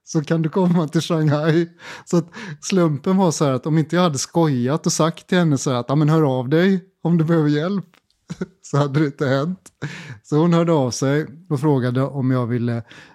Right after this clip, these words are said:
börja på det här bolaget i, eh, i Kina, åka dit och, och flytta och, och ta en lokalanställning, eh,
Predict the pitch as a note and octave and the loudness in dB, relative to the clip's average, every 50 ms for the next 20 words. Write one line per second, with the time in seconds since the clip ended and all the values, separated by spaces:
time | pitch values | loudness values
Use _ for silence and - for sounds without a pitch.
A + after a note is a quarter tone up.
0 | _ - C#3+ C#3 C3 A#2+ A#2 A#2+ B2+ C3+ C#3 C#3 - _ - C#3 B2+ C3 C3 C3+ | _ 0 2 2 2 2 0 0 -2 -4 -4 -8 -12 _ -2 0 0 2 0 -2
1 | C#3 - - C#3 C3+ C3 B2+ A#2+ B2+ C3 B2 A#2 A#2 A2+ A#2 B2 A#2+ - - B2 | -2 -6 -8 -6 -4 -4 -2 0 0 0 2 0 0 0 -2 -2 -2 -2 -2 -2
2 | B2 A#2 A#2 A#2 A2+ A#2 A#2 A2 A2 - _ _ _ _ _ _ _ _ B2 A#2 | 0 0 0 -2 -2 -4 -6 -6 -8 -10 _ _ _ _ _ _ _ _ -10 -4
3 | - D3+ C#3 B2+ A#2+ A#2+ C3 D3+ D#3+ D3+ C#3+ - - D3 C#3 C3+ C3+ C#3+ D3+ D3 | -2 0 2 2 2 2 2 0 0 -2 -4 -2 -2 0 2 2 2 2 2 0
4 | D3 - C#3+ C3+ C3+ C#3 D#3 D#3 D3 C3 - D3 C3+ - _ - C3+ B2+ B2 C3 | 0 0 0 0 0 -2 -4 -8 -8 -2 -2 -2 -2 -2 _ -4 -2 0 0 0
5 | C3+ C#3 C#3 C3 B2 - C#3+ C3 B2+ B2+ B2+ B2 A2 - - - - - - _ | -2 -2 -4 -6 -2 0 2 2 2 2 0 0 -2 -4 -10 -20 -20 -20 -20 _
6 | _ - D#3 D3+ - E3+ D3+ C#3+ C3 C3 B2+ C3 A#2+ - - C3+ C3 B2+ B2 B2 | _ -2 -2 0 2 0 0 0 0 0 -2 -2 -2 -2 -2 -2 0 0 0 2
7 | C3 C3 C3 C3+ C3+ C3+ C3+ C#3+ D3+ - - C#3 C#3+ C#3+ C#3+ | 2 2 2 2 2 0 -2 -4 -10 -16 -16 -14 -12 -12 -12